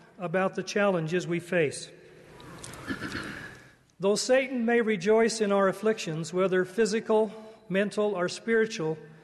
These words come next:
which befall mortal men, it is not to be assumed that he has the power to impose them, except in isolated instances where people have complied with laws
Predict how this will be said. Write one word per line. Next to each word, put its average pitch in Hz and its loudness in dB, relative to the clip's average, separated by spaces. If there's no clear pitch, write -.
which 180 -2
befall 208 0
mortal 165 2
men, 156 -2
it 196 2
is 190 -2
not 262 2
to 247 0
be 220 2
assumed 208 2
that 190 4
he 202 0
has 208 2
the 190 0
power 208 2
to 202 2
impose 196 0
them, 143 -6
except 220 0
in 202 0
isolated 202 4
instances 190 -2
where 180 2
people 214 0
have 190 0
complied 202 0
with 220 -2
laws 156 -2